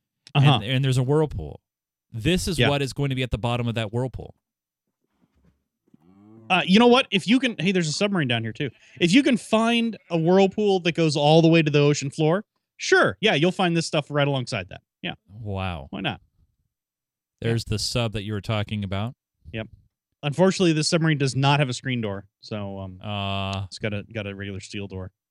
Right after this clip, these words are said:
Speaker 2: yeah, what,
Speaker 1: Which
Speaker 2: which makes
Speaker 1: has a
Speaker 2: sense.
Speaker 1: hatch at the top. Oh, it does have a hatch. It's got a wooden
Speaker 2: All right,
Speaker 1: hatch.
Speaker 2: wait a minute. This, somebody had,
Speaker 1: Hmm.
Speaker 2: a mod had ha-, help with this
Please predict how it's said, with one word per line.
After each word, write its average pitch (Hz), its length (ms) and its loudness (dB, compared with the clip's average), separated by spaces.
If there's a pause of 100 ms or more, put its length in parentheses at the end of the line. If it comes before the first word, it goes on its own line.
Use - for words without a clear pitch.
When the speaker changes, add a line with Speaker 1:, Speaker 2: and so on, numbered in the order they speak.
(160)
Speaker 2:
yeah, 92 320 -10
what, 101 260 -12
Speaker 1:
Which 107 180 -6
Speaker 2:
which - 20 -
makes 107 180 -6
Speaker 1:
has 98 100 -8
a - 40 -10
Speaker 2:
sense. 80 280 -18
Speaker 1:
hatch 101 280 -12
at 101 80 -14
the - 60 -20
top. 98 240 -16
Oh, 131 120 -4
it 120 40 -6
does 156 140 -2
have 131 100 -4
a 101 60 -8
hatch. 104 320 -10
It's - 100 -20
got 110 120 -8
a - 20 -10
wooden 104 200 -10
Speaker 2:
All 139 60 -2
right, 151 100 -2
Speaker 1:
hatch. 151 100 -4
Speaker 2:
wait 165 180 0
a 151 60 0
minute. 120 320 -2
This, 185 320 -6 (220)
somebody 226 380 -4
had, 143 260 -2
Speaker 1:
Hmm. - 40 -10
Speaker 2:
a 120 40 -4
mod 127 340 -2
had 117 220 -4
ha-, - 240 -6
help 107 460 -8
with 92 180 -8
this - 380 -14